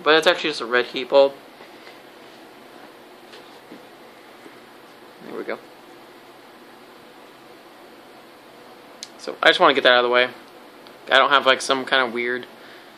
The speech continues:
bulb that's orange. I've heard that the light can sometimes irritate them. Same for, like, leopard geckos. Like,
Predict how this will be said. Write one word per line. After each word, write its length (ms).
bulb 380
that's 140
orange. 520
I've 140
heard 160
that 80
the 100
light 260
can 100
sometimes 400
irritate 480
them. 280
Same 340
for, 360
like, 480
leopard 300
geckos. 640
Like, 200